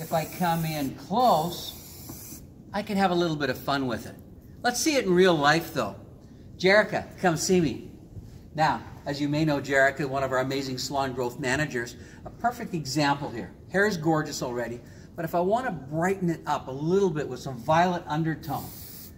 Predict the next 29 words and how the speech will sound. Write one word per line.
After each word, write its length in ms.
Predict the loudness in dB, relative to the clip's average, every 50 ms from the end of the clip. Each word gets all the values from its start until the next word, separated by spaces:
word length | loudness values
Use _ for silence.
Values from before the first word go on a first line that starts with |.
| -20 -20 -10 -8
as 160 | -6 -4 -2
I 120 | 0 0
mist 420 | 2 2 2 0 0 -2 -6 -8 -8
through 120 | -6 -6
the 220 | -6 -6 -8 -12 -12 -8
top, 580 | -4 0 0 2 2 0 -2 -4 -10 -16 -18 -20 -20 -20 -20 -18 -18 -18 -18 -18 -18 -18 -18 -18 -18 -20 -20 -14 -10
you 100 | -8 -8
just 220 | -6 -6 -8 -8
see 160 | -6 -4 -6 -6
beautiful 800 | -6 -10 -8 -6 -6 -4 -2 -2 -2 0 -2 -2 -2 -6 -10 -10
shine. 580 | -10 -10 -6 -2 0 0 0 0 -2 -4 -8 -10 -14 -18 -20 -20 -20 -20 -20 -20 -20 -20 -20 -20 -20 -20 -20 -20 -20 -20 -18 -16 -16 -14 -14 -16 -16 -16 -18 -16 -12 -8
Gorgeous 520 | -6 -4 -2 -2 -2 -2 -2 -4 -4 -4
shine 480 | -6 -6 -4 -2 -2 -2 -2 -2 -4 -8
throughout. 500 | -8 -6 -2 0 0 0 -2 -4 -8 -14 -18 -18 -18 -20 -20 -12 -6
Now, 420 | -4 0 0 2 2 0 -2 -4 -8 -12 -14 -16 -16 -16 -16 -16 -16 -16 -16 -16 -16 -8 -6
as 160 | -4 0 0
I 100 | 2 2
move 260 | 2 0 0 0 0
into 240 | -2 -2 -2 -4 0
my 220 | 0 0 0 0 2
opposite 580 | 2 4 4 2 0 -2 -8 -10 -8 -10 -10 -10
side, 480 | -10 -10 -6 -4 -4 -2 -4 -4 -6 -8 -12 -14 -16 -18 -20 -20 -20 -18 -12 -6
let's 200 | -4 -4 -4 -4
say 240 | -6 -6 -4 -4 -4
here 220 | -4 -2 0 0 0
that 160 | 2 2 2
I 100 | 2 0
do 300 | -2 -4 -2 0 0 2
want 520 | 2 4 6 6 6 6 4 2 -2 -4